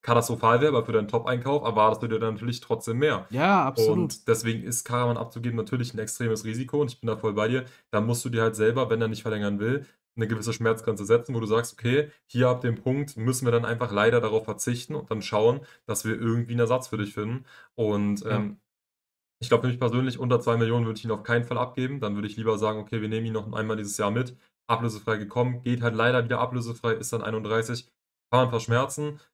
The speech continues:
Speaker 1: aber ich glaub so, wenn dann 'n Verein kommt, der dir irgendwie drei Millionen für Karaman gibt, dann musst du da wahrscheinlich trotzdem sagen,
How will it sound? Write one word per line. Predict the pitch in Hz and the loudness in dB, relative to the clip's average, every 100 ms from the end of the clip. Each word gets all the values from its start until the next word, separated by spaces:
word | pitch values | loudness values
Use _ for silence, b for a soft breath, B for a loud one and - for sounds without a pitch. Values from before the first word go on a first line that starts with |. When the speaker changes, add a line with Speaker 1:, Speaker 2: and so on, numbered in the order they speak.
| _ _ - | _ _ -4
Speaker 1:
aber | 110 113 | -2 -2
ich | 107 | 0
glaub | 117 113 - | 4 4 2
so, | 110 | -2
wenn | 110 | 0
dann | 107 107 104 | 0 -4 -6
'n | 107 | -2
Verein | 107 113 117 | 0 0 0
kommt, | 113 107 | -4 -2
der | 107 | -2
dir | 107 | -2
irgendwie | 113 107 104 | -4 -4 -4
drei | 110 113 | 2 2
Millionen | 117 110 120 120 | 4 4 2 0
für | 120 | -4
Karaman | 113 110 107 107 | -4 -2 -2 -4
gibt, | 113 110 | -6 -4
dann | 104 | -4
musst | 113 - | -4 -6
du | - | -2
da | 104 | 0
wahrscheinlich | 104 101 107 104 | 0 -2 -6 -6
trotzdem | - 107 113 101 | -8 -8 -6 -4
sagen, | 101 104 104 | -2 -2 -4